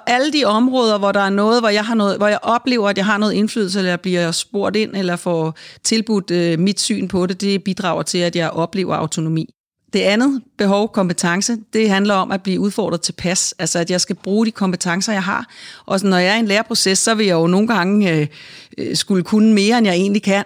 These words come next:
Og det kan jeg godt blive ret presset af. Og andre gange, så bliver jeg måske sat til at gentage noget, som jeg godt kan, og så kommer jeg til at kede mig. Så hvordan finder vi egentlig et godt match i det? Altså, at jeg kan bruge mine kompetencer, mens jeg udvikler mig. Og det sidste, det handler så om samhørigheden, og det er, at jeg har det godt, for eksempel med min oplæringsansvarlig,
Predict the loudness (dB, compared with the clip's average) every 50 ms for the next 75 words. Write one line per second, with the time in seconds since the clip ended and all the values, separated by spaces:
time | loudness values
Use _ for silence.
0 | -6 -12 -8 -6 -4 -2 -2 -2 0 2 0 2 2 0 -2 0 0 -2 -2 0
1 | -2 -4 -4 -6 -4 -4 -2 -2 -2 -2 -2 -2 -4 -6 -4 -2 0 0 0 -2
2 | -2 -2 -2 -2 -2 -2 -2 -4 -2 0 0 0 2 0 0 -2 -2 -2 -4 -4
3 | -2 -4 -4 -4 -2 -2 -2 -2 -2 0 -2 0 0 0 -2 0 0 0 0 0
4 | 0 -2 -2 -2 -2 0 -2 -2 -2 -2 -4 -4 -4 -2 -4 -2 -2 -2 -4 -4
5 | -4 0 0 0 0 0 -2 -4 -4 -2 -2 0 0 2 0 -2 -4 -8 -18 -20
6 | -20 -14 -6 -4 0 0 2 2 2 0 0 0 0 0 0 0 0 0 0 0
7 | 0 0 0 0 -2 0 0 -2 -2 0 0 0 0 0 0 -2 -2 -2 0 0
8 | 0 0 -2 -4 -6 -4 -2 -2 -2 -2 -2 -2 -4 -2 -4 -8 -4 -2 -2 0
9 | 0 0 -2 -2 -4 -4 -4 -4 -4 -4 -4 -4 -2 -4 -4 -4 -4 -4 -4 -6
10 | -6 -6 -6 -4 -6 -6 -8 -8 -10 -10 -10 -12 _ _ _ -20 -20 -20 -20 -20
11 | -20 -20 -12 -4 -2 0 0 2 0 2 0 0 0 0 0 2 2 2 2 2
12 | 0 0 0 0 0 0 0 0 0 0 2 0 0 0 0 -2 -2 -2 -4 -6
13 | -4 -4 -4 0 2 2 2 2 2 2 0 0 -2 -2 0 -2 -2 -2 -2 -4
14 | -4 -2 -2 -2 -2 -2 -4 -6 -4 -2 -2 -2 0 0 0 2 2 2 0 0
15 | 0 -2 -2 -2 -2 -2 -4 -4 -4 -4 -4 -4 -4 -6 -8